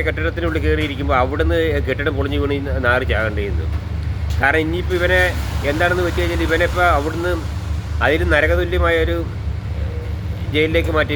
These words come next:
വിയൂർ സെൻട്രൽ ജയിലിലേക്ക് മാറ്റി എന്നൊക്കെയാണ് പറയുന്നത്. എന്താണ് അതിൻ്റെ സത്യാവസ്ഥ എന്നുള്ള അറിയില്ല. അപ്പോൾ അങ്ങനെ ഒരു സംഭവം ഉണ്ടായി. അതേപോലെ തന്നെ ഇവന് പെണ്ണുങ്ങളോട് ഭയങ്കര ലൈംഗിക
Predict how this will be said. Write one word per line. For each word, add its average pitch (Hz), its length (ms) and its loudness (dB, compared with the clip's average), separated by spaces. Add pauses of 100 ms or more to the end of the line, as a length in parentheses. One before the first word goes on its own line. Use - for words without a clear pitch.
വിയൂർ 151 300 0
സെൻട്രൽ 151 340 0
ജയിലിലേക്ക് 156 380 0
മാറ്റി 139 180 2
എന്നൊക്കെയാണ് 131 400 0
പറയുന്നത്. 120 340 2 (920)
എന്താണ് 156 240 2
അതിൻ്റെ 165 220 0
സത്യാവസ്ഥ 156 360 0
എന്നുള്ള 160 300 2
അറിയില്ല. 131 240 0 (1000)
അപ്പോൾ 131 220 2
അങ്ങനെ 165 340 2 (280)
ഒരു 156 160 2
സംഭവം 143 280 0
ഉണ്ടായി. 110 300 0
അതേപോലെ 147 960 0
തന്നെ 147 160 0
ഇവന് 147 180 0 (180)
പെണ്ണുങ്ങളോട് 143 460 0
ഭയങ്കര 135 280 0 (100)
ലൈംഗിക 131 460 0